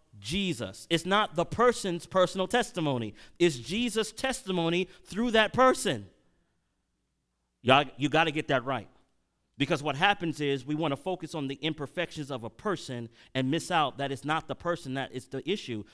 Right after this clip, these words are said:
It's the message that you gotta deal with. It's the message of Jesus coming through the person. And this is where many have messed up. This is where many have fallen short of their full understanding.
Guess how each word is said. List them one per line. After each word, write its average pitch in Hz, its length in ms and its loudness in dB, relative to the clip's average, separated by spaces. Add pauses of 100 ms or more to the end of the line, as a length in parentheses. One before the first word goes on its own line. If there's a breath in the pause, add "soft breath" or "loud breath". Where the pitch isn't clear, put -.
(140 loud breath)
It's 151 140 0
the 135 120 -2
message 147 440 -2
that 139 180 -6
you 143 60 -6
gotta 120 220 -4
deal 120 240 -2
with. 104 220 -8 (380 soft breath)
It's 156 140 4
the 160 140 0
message 165 460 0
of 127 120 -2
Jesus 165 440 -2
coming 170 340 -4
through 165 220 -4
the 147 80 -2
person. 175 520 -4 (3000)
And 92 100 -14
this 131 120 -2
is 143 60 -6
where 147 140 2
many 165 220 2
have 165 100 0
messed 156 240 -2
up. 165 380 -4 (1300)
This 120 160 -4
is 123 80 -6
where 135 160 0
many 156 220 2
have 139 120 -2
fallen 147 460 -2
short 143 500 -4
of 120 140 -8
their 131 160 -4
full 160 400 -4
understanding. 123 640 -6